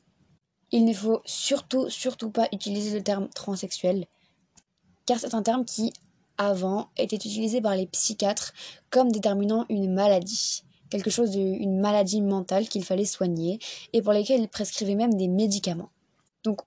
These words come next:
aujourd'hui, transsexuel est un mot à bannir totalement de votre vocabulaire et qu'on ne veut plus du tout entendre en deux mille vingt et un.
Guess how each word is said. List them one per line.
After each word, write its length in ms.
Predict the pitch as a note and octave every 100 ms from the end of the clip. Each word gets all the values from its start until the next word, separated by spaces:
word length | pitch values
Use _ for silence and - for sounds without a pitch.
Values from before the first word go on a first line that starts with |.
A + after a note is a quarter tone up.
| -
aujourd'hui, 420 | A#3 G#3+ G#3 A#3
transsexuel 500 | - G#3 F#3+ G#3 A3
est 140 | G#3
un 80 | F#3+
mot 220 | F#3 G#3+ -
à 160 | F3 - F#3+
bannir 460 | F3+ G3+ G#3 G#3 - _ - -
totalement 420 | D4 C#4 A#3+ A#3+
de 60 | A3+
votre 200 | G3+ F#3
vocabulaire 540 | G3 F#3 F3 F#3 A#3 - - - - - -
et 300 | A3 A#3 G#3+ -
qu'on 120 | G#3
ne 60 | F#3+
veut 160 | F#3+
plus 180 | - A#3
du 100 | G#3+
tout 120 | G#3+
entendre 340 | G3+ A3 A3 G3
en 20 |
deux 80 | F#3+
mille 140 | G3+
vingt 180 | F3+ F3+
et 60 |
un. 120 | G3